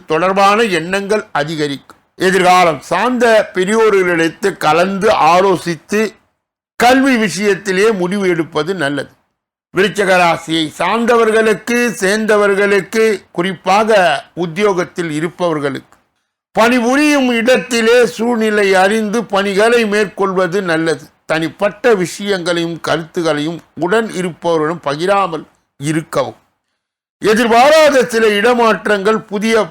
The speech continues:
பரிமா-, பரிணாமத்தையும் பக்குவத்தையும் உண்டாக்கும். உடல் ஆரோக்கியம்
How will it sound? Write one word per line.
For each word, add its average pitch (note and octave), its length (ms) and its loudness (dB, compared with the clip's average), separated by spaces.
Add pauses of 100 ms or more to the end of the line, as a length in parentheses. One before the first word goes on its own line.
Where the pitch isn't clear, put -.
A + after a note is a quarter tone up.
பரிமா-, B3 540 0
பரிணாமத்தையும் G#3 1080 0
பக்குவத்தையும் F#3+ 880 -4
உண்டாக்கும். D#3 600 -6 (140)
உடல் D#3+ 280 -2 (240)
ஆரோக்கியம் F#3+ 640 2